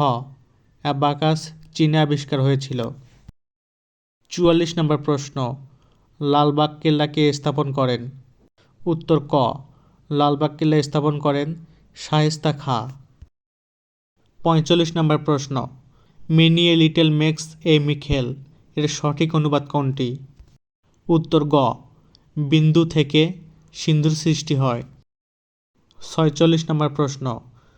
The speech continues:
চতুর্ভুজের চার বাহুর সমষ্টিকে কি বলা হয়? উত্তর খ, চতুর্ভুজের চার বাহুর সমষ্টিকে পরিসীমা বলা হয়। আটচল্লিশ নম্বর প্রশ্ন,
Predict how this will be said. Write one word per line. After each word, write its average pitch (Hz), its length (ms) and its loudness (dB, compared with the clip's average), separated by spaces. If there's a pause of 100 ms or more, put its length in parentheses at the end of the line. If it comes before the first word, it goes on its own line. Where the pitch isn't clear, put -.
(320)
চতুর্ভুজের 156 760 0
চার 151 240 0
বাহুর 147 260 2
সমষ্টিকে 151 680 -4
কি 160 180 -2
বলা 143 240 2
হয়? 123 240 -6 (920)
উত্তর 165 420 0
খ, 135 360 0 (560)
চতুর্ভুজের 156 680 2
চার 147 220 -2
বাহুর 156 180 2
সমষ্টিকে 151 760 -4 (460)
পরিসীমা 151 540 2
বলা 135 240 2
হয়। 123 240 -4 (1300)
আটচল্লিশ 156 600 0
নম্বর 147 180 0
প্রশ্ন, 135 640 -6